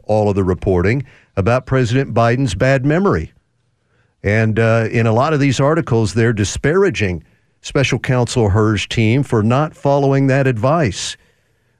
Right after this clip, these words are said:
Uh, they're arguing that there, there's no point in putting that information into the final report.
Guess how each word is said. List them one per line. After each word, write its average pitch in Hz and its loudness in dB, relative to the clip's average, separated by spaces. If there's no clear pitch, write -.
Uh, 98 2
they're 127 0
arguing 127 2
that 117 0
there, 120 0
there's 110 0
no 131 2
point 147 -2
in 107 0
putting 151 0
that 131 -2
information 123 0
into 113 2
the 110 0
final 117 2
report. 113 -2